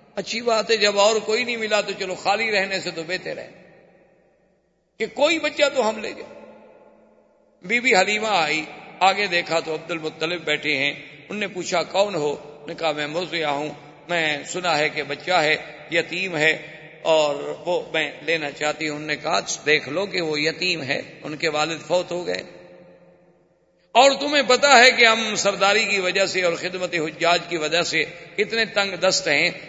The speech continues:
شاید تمہاری خدمت نہ کر سکیں، لیکن ایک بات میں تمہیں بتاؤں، ایسا بچہ تمہیں کبھی نہیں ملے گا۔" اور اس کے بعد انہوں نے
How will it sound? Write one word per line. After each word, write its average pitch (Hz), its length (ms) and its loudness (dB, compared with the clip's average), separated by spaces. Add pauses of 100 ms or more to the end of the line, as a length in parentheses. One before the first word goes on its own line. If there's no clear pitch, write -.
(100)
شاید 277 420 4
تمہاری 240 340 2
خدمت 196 400 -6
نہ 190 40 -2
کر 165 220 -2
سکیں، 156 360 -2 (320)
لیکن 277 460 0
ایک 330 280 4
بات 262 280 4
میں 226 180 -2
تمہیں 202 200 0
بتاؤں، 185 440 0
ایسا 254 280 2 (100)
بچہ 233 260 2 (120)
تمہیں 240 220 0
کبھی 180 240 0
نہیں 202 120 0
ملے 139 280 -2
گا۔" - 100 -12 (2250)
اور 226 200 8
اس 226 160 2
کے 214 120 0
بعد 170 180 4
انہوں 175 160 -6
نے 156 80 -6